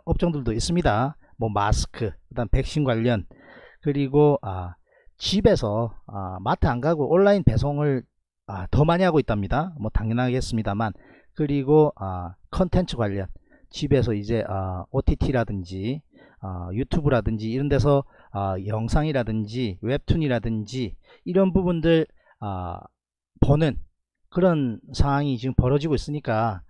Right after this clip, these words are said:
아, 단순하게, 아, 단기 차익을 노리고 그러한, 아, 테마주 성격의 종목을 접근하기보다는 시장이 좀 안정 찾는 모습 보고 주도주 성향에 있는 종목들 한번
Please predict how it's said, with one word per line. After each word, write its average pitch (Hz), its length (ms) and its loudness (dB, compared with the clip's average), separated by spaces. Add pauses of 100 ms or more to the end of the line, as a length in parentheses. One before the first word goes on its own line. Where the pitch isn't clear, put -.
(800)
아, 107 240 -14 (300)
단순하게, 143 840 2
아, 117 100 -8
단기 135 400 0
차익을 190 420 6
노리고 165 320 6
그러한, 165 560 4
아, 107 460 -6
테마주 175 380 6
성격의 147 800 4
종목을 156 600 4 (240)
접근하기보다는 165 880 8 (460)
시장이 196 540 6
좀 165 220 2
안정 165 460 2
찾는 214 320 4
모습 208 260 0
보고 143 520 6 (1080)
주도주 196 540 8
성향에 160 400 4
있는 143 180 4
종목들 147 460 2
한번 131 440 0